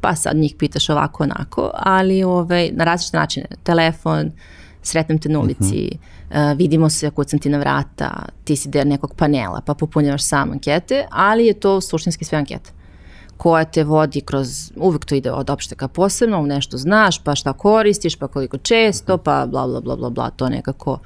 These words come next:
Speaker 1: opet zavisi šta ti je, šta ti je tema, ali to je to. I onda je rezultat.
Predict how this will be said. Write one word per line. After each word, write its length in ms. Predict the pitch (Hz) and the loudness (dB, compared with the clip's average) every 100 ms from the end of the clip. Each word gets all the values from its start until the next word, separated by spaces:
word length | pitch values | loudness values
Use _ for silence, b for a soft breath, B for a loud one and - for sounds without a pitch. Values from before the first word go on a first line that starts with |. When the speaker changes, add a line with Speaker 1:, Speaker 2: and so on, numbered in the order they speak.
| B B B B - | B B B B -4
Speaker 1:
opet 240 | 147 156 | -2 0
zavisi 360 | 143 147 147 151 | 0 0 0 -4
šta 220 | - 147 | -2 -2
ti 180 | - 147 | 0 -2
je, 280 | 143 139 139 | 0 -2 -2
šta 220 | - 147 | -2 -2
ti 120 | 156 | -2
je 40 | 143 | -2
tema, 560 | 139 139 151 196 214 196 | 0 2 2 2 2 4
ali 280 | 202 202 208 | 4 4 2
to 240 | - 202 | 2 2
je 60 | 180 | 2
to. 200 | 170 151 | 2 0
I 140 | 220 226 | 2 4
onda 160 | 214 | 4
je 40 | 202 | 4
rezultat. 540 | 175 147 135 127 - | 4 0 -4 -10 -12